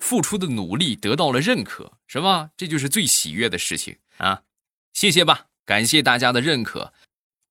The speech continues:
然后呢，我努力更新作品，是吧？大家多去点赞，多去打 call，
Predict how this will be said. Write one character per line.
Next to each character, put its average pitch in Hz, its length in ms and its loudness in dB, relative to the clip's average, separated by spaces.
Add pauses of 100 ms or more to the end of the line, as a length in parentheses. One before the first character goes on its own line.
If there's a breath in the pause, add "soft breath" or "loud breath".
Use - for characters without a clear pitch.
(200)
然 123 140 4
后 180 160 2
呢， 139 420 4
我 117 160 2
努 127 300 0
力 160 160 0
更 180 220 2
新 185 220 2
作 156 200 2
品， - 240 -8 (100)
是 - 140 -12
吧？ 71 180 -6
大 85 160 -2
家 87 220 0
多 135 240 0
去 117 180 2
点 107 300 0
赞， 160 320 2
多 107 160 -4
去 107 160 -4
打 - 200 -2
call， 160 300 2